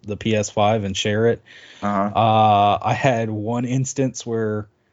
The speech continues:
Speaker 1: like, on the, uh, on the
Speaker 2: My
Speaker 1: ship,
Speaker 2: favorite
Speaker 1: you can,
Speaker 2: part.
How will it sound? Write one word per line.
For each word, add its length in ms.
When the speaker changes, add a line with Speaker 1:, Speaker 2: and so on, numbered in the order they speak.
Speaker 1:
like, 320
on 320
the, 400
uh, 240
on 180
the 80
Speaker 2:
My 60
Speaker 1:
ship, 160
Speaker 2:
favorite 160
Speaker 1:
you 60
can, 140
Speaker 2:
part. 300